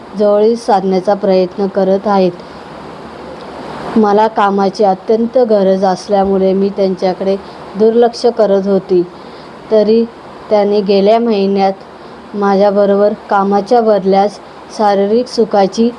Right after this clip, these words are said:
मागणी केली, तरी मी जवळच्या पोलीस चौकीमध्ये त्यांची तक्रार केली असून त्यांना काहीही शिक्षा झाली नाही. त्यांच्याबरोबर, अ,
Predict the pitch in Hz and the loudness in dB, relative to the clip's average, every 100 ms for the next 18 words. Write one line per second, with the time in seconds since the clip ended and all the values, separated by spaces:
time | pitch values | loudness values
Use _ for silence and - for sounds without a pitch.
0 | - - - 208 208 196 202 226 240 - | -12 -20 -10 -2 0 2 2 2 0 -6
1 | - - - - 240 233 214 196 - - | -18 -20 -20 -8 0 2 2 -4 -6 -20
2 | - - - - 208 226 226 220 233 233 | -20 -20 -12 -4 0 2 2 2 0 -2
3 | - - 202 208 214 220 262 254 226 202 | -14 -4 0 4 2 2 0 2 0 0
4 | 196 214 190 196 208 208 190 202 202 196 | 0 0 -2 0 0 0 0 0 0 -2
5 | 190 233 233 208 208 202 196 196 196 196 | 0 -4 -2 -2 0 0 0 0 0 2
6 | 196 190 - 220 233 - - - 214 208 | 2 2 2 0 0 -6 -18 -4 0 2
7 | 208 220 233 - - - - - - - | 2 2 0 -6 -20 -20 -20 -20 -20 -20
8 | - - - 214 220 220 247 269 262 233 | -20 -20 -6 0 2 4 2 0 -4 -4
9 | 233 208 196 190 196 202 214 190 180 - | -2 0 0 0 0 0 0 -2 -6 -16
10 | - - - 214 208 202 240 240 214 202 | -20 -16 -2 0 0 0 2 4 2 2
11 | 196 208 202 - - - - - - - | 2 0 -2 -12 -20 -20 -20 -20 -20 -20
12 | - - - | -20 -12 -8